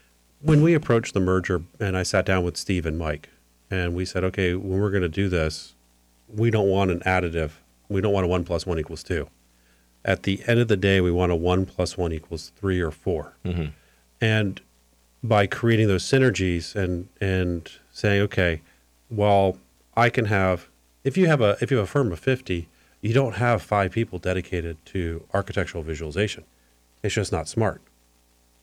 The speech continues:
Speaker 1: It,
Speaker 2: Mm-hmm.
Speaker 1: it, it, it isn't a good utilization of the full-time equivalents. It's, it, you should have one, maybe two. But by having,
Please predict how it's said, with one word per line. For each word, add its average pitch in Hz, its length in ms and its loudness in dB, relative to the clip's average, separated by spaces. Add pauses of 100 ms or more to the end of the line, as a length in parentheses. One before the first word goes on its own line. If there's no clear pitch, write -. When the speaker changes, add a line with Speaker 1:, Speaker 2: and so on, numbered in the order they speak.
(140)
Speaker 1:
It, 101 160 2
Speaker 2:
Mm-hmm. 92 120 0
Speaker 1:
it, 101 180 0
it, 107 180 -2
it 107 180 0
isn't 104 320 2
a 92 180 2
good 101 440 -2
utilization 92 640 0
of 85 180 0 (580)
the 92 80 -8
full-time 98 460 0
equivalents. 90 680 -2 (120)
It's, - 560 -2
it, 98 200 0 (840)
you 110 100 -4
should 104 160 -6
have 95 200 -2
one, 85 280 -8 (100)
maybe 92 220 -6
two. 80 300 -4 (760)
But 107 180 2
by 104 140 4
having, 104 560 2